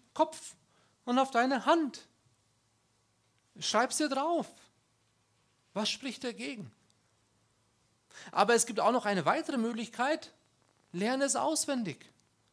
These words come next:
Lerne es auswendig. Warum? Damit du es immer bei dir hast. Denn manchmal vergessen wir es. Also halte es im Kopf.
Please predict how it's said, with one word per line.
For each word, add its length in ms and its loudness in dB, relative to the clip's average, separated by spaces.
Lerne 280 -2
es 100 -6
auswendig. 640 -8
Warum? 420 -4
Damit 300 -2
du 40 -6
es 200 -6
immer 480 -2
bei 220 0
dir 200 -6
hast. 380 -14
Denn 380 2
manchmal 360 -2
vergessen 580 -6
wir 160 -10
es. 220 -18
Also 440 -4
halte 340 -4
es 240 -6
im 160 -10
Kopf. 240 -14